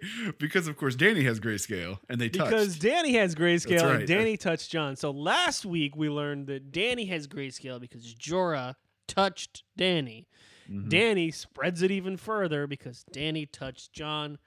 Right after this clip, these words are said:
Speaker 2: Now three of our main characters have grayscale.
Speaker 1: <laughs> Drogon's got it too, if you think about it.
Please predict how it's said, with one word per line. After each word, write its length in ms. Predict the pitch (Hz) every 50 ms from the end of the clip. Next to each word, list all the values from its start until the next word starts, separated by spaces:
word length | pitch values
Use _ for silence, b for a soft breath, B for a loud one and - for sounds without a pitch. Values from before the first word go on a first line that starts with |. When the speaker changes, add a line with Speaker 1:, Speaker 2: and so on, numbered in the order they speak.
| b b b b b b b b b b b -
Speaker 2:
Now 360 | 127 127 127 123 123 117 113 _
three 220 | - 151 160 170 170
of 120 | 156 147
our 140 | 151 143 139
main 220 | 135 139 131 131 135
characters 500 | - 151 143 139 139 135 - 143 135 -
have 200 | 123 123 123 139
grayscale. 640 | 139 131 120 117 - 165 - - - - - - -
Speaker 1:
<laughs> 160 | - - - 180 - 135
Drogon's 560 | 131 254 202 269 277 220 127 113 113 107 101
got 200 | 107 117 110 104
it 140 | 90 85 -
too, 260 | - 165 185 135 104
if 100 | 92 -
you 60 | 104
think 200 | 95 113 139 165
about 260 | 135 95 90 85 85 90
it. 160 | 95 85